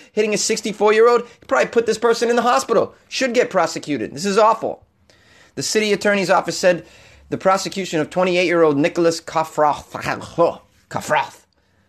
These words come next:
sounds like a character, a monster from an H P Lovecraft book. Uh, this was the first motorized scooter driving under the influence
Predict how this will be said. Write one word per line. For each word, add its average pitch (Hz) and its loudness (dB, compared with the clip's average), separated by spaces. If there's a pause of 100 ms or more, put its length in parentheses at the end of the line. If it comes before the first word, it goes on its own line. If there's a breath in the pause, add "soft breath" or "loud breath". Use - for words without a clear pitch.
(180)
sounds 127 -4
like 110 -2
a 110 -4
character, 120 0
a 92 -2
monster 127 0
from 110 -6
an 110 -4
H 120 -4
P 120 -2
Lovecraft 117 0
book. - -4 (960 soft breath)
Uh, 127 2
this 165 -2
was 170 -2
the 170 0
first 254 0
motorized 208 0
scooter 185 -2
driving 160 0
under 165 0
the 147 0
influence 131 -4